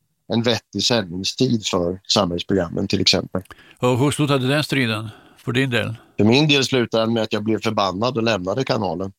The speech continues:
Speaker 1: Det är väl för att göra en lång historia väldigt kort.
Speaker 2: Och hur skulle du beskriva T V fyras roll då historiskt i,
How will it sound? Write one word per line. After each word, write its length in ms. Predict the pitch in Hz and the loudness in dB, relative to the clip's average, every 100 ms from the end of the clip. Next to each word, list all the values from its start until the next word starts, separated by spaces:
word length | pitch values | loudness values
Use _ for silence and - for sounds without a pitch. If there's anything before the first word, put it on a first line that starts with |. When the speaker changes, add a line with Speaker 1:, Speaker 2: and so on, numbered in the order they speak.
| _ _ - - _ _ _ - | _ _ -20 -20 _ _ _ -2
Speaker 1:
Det 60 | |
är 40 | 110 | 0
väl 260 | 117 120 | 2 2
för 180 | 110 117 | 4 4
att 80 | 117 | 4
göra 220 | 113 107 | 2 2
en 60 | 107 | 2
lång 240 | 107 120 | 0 2
historia 760 | 123 - - 107 98 95 98 101 _ - | 0 -2 -4 -2 0 0 -2 -6 _ -2
väldigt 400 | 110 98 113 131 | 2 2 0 0
kort. 360 | 110 92 - - | -2 -2 -6 -6
Speaker 2:
Och 160 | 120 113 | -2 0
hur 120 | 127 | 0
skulle 220 | - 143 | 2 0
du 120 | 117 | 0
beskriva 560 | 107 104 135 147 139 123 | 0 -2 0 0 0 0
T 120 | 135 | 0
V 60 | 123 | 0
fyras 400 | 127 120 113 135 | 0 0 0 0
roll 260 | 123 117 | 0 0
då 160 | 113 107 | -2 -2
historiskt 680 | 117 - 127 113 104 - - | -4 -2 0 0 -2 -4 -4
i, 380 | 107 104 117 | -2 -2 -6